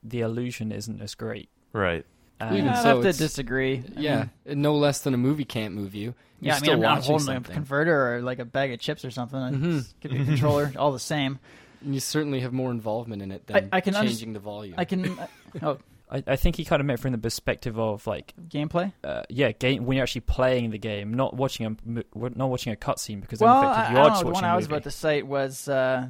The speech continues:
Speaker 4: the very end of Crisis Core. That was actually p-, quite a bit choked up for that, 'cause that game was re-, like, it makes you really care about the character Zack, and it's not a spoiler at all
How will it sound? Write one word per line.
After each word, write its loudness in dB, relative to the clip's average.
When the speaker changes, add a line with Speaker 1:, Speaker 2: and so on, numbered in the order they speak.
Speaker 4:
the -8
very 0
end -2
of -8
Crisis -8
Core. -6
That 0
was -6
actually -4
p-, -20
quite -4
a -6
bit -6
choked -4
up -2
for -10
that, 0
'cause -20
that -4
game -6
was -10
re-, -16
like, -4
it -4
makes -2
you -6
really 10
care 0
about -2
the -20
character -2
Zack, 2
and -6
it's -8
not 0
a -6
spoiler 0
at 0
all 4